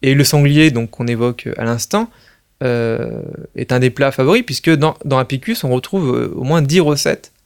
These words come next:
uniquement pour, euh, accompagner le sanglier par des sauces, hein, de divers types, euh, diverses façons de le cuire, de le, de l'aromatiser, et cetera. Donc ça montre qu'il y a vraiment un goût, hein,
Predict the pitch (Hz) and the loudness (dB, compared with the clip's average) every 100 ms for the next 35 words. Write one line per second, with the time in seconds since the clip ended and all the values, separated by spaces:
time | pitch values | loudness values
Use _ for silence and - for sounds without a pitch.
0 | _ _ _ _ _ - - 160 147 160 | _ _ _ _ _ -12 0 2 2 2
1 | 185 - 165 156 123 120 - _ - 156 | 0 0 0 2 2 0 -6 _ -4 -2
2 | 151 143 139 139 135 - 123 117 143 147 | 0 2 2 2 0 -2 -4 0 0 0
3 | 117 113 107 143 196 - 131 131 113 - | -2 -2 -2 -2 0 -2 -4 -4 -6 -8
4 | 120 113 113 110 110 - 175 202 202 123 | -8 -6 -4 -4 -4 -4 -2 0 0 -2
5 | 113 - - - 127 123 123 113 120 - | -2 -6 -20 -12 -4 0 0 0 -4 -4
6 | 117 113 110 - 180 190 180 123 110 110 | -2 -2 -4 -4 0 2 0 -4 -4 -4
7 | 117 - _ _ - 120 117 117 110 127 | -6 -10 _ _ -4 0 2 0 -2 -2
8 | 156 143 147 139 117 123 151 185 202 - | -2 -2 -2 0 0 -2 0 0 0 -2
9 | 127 139 165 131 123 190 165 | 0 2 4 2 0 2 0